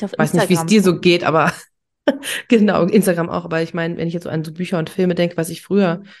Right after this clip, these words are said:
Speaker 2: bevor ich Kinder hatte, gesehen oder gehört, gelesen habe, <laughs> also so richtig übelstes Gemetzel, das, äh, kann ich heute gar nicht mehr. Da würde ich gleich sagen, „Oh Gott, im Himmels Willen, was habe ich denn da gelesen?“
Speaker 1: Ja.
Speaker 2: Aber früher war das gar kein Problem.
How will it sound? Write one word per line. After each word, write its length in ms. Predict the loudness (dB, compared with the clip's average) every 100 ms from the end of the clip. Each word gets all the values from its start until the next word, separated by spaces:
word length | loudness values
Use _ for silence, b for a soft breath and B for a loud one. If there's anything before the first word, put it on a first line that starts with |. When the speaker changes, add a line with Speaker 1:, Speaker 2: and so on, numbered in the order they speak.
| _
Speaker 2:
bevor 280 | -10 -4 -2
ich 100 | -2
Kinder 240 | -2 -4 -4
hatte, 240 | -6 -10
gesehen 440 | -10 -4 -4 -4
oder 260 | -4 -4 -2
gehört, 380 | -2 -4 -4 -4
gelesen 440 | -2 0 0 -2
habe, 280 | -2 0 0
<laughs> 760 | 2 -2 -2 -12 -12 -12 -10 -6
also 200 | -6 -2
so 60 |
richtig 320 | 0 0 0
übelstes 400 | 0 0 0 -4 -4
Gemetzel, 420 | -2 -2 -2 -4
das, 160 | -4 -6
äh, 220 | -6 -6
kann 180 | -4 -2
ich 100 | 0
heute 160 | 0
gar 200 | 0 -2
nicht 180 | -2 -4
mehr. 100 | -4
Da 100 | -6
würde 120 | -4 -4
ich 60 |
gleich 200 | -4 -2
sagen, 200 | -2 -4
„Oh 140 | -6 0
Gott, 220 | 0 2
im 80 | 4
Himmels 280 | 4 4 2
Willen, 120 | 0
was 140 | 0
habe 100 | -2
ich 60 | -2
denn 120 | -2
da 120 | -2
gelesen?“ 420 | 0 0 2 2 2
Speaker 1:
Ja. 180 | 2 2
Speaker 2:
Aber 160 | 0
früher 500 | -6 -14 -2 0 0
war 100 | -2
das 180 | -4 -6
gar 140 | -8 -6
kein 220 | -4 -2
Problem. 420 | 0 2 2 2